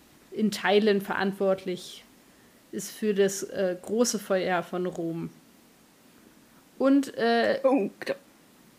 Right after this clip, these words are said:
Speaker 1: äh, neunzehnhundertneunundsiebzig gab es wohl eben auch eine Folge, ähm,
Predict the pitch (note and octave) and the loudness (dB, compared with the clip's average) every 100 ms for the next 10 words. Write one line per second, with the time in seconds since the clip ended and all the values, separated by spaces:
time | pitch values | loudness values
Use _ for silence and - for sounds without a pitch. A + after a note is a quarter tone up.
0 | _ A3 A3+ G#3+ G#3+ G#3+ A3+ A3+ G#3+ G#3 | _ 2 4 4 2 2 2 0 0 2
1 | G#3 G#3 G#3 D4 E4 C4 G3+ G3 - G#3+ | 2 2 4 6 6 4 0 -6 -4 -4
2 | B3 - F#3+ G#3 A3 A3+ - G#3+ G3+ G3 | -4 -2 2 2 2 -8 -6 0 0 0
3 | G3 G3 F#3+ - F#3 F#3+ F#3+ F#3+ G3 F#3+ | -2 -2 -4 -4 -6 -6 -4 -4 0 0
4 | F#3+ F#3 - - - - _ _ - G3 | 0 -4 -6 -20 -20 -20 _ _ -2 2
5 | F#3+ F#3 F3+ F3+ F3+ | 4 2 0 -2 -4